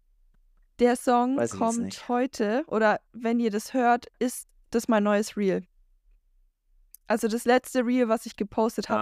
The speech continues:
Speaker 1: einmal
Speaker 2: Ah,
Speaker 1: angucken, das ist
Speaker 2: okay.
Speaker 1: das Lied. Ja.
Speaker 2: Und ein Like da lassen. Und
Speaker 1: Genau,
Speaker 2: Comment.
Speaker 1: genau. Like,
Speaker 2: <laughs>
Speaker 1: comment, share, tag me, posts, repost, <laughs> follow for follow.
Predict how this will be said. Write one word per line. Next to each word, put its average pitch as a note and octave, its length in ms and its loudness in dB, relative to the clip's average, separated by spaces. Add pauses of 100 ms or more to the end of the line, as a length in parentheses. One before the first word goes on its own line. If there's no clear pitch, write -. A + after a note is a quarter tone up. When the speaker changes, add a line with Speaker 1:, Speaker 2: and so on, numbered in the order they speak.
Speaker 1:
einmal - 220 0
Speaker 2:
Ah, - 40 -4
Speaker 1:
angucken, F#3 460 -4
das F#3+ 160 0
ist G3 80 -6
Speaker 2:
okay. G3 80 -2
Speaker 1:
das F3 140 0
Lied. E3+ 320 -2 (1400)
Ja. F#3 180 2 (1000)
Speaker 2:
Und A2 180 0
ein F#2+ 60 -4
Like F#2+ 260 2
da F2 140 -2
lassen. F2 340 -6 (1080)
Und G3+ 120 -4
Speaker 1:
Genau, F3+ 260 2
Speaker 2:
Comment. F3+ 360 -4 (100)
Speaker 1:
genau. G3 320 -4 (880)
Like, A3+ 320 2
Speaker 2:
<laughs> - 140 -6
Speaker 1:
comment, A3+ 420 0
share, G#3+ 640 0 (440)
tag A#3+ 420 0
me, A3+ 320 0 (100)
posts, - 720 -2
repost, B3 920 0 (160)
<laughs> - 120 -10
follow A#3+ 360 0
for - 260 0
follow. C4 500 2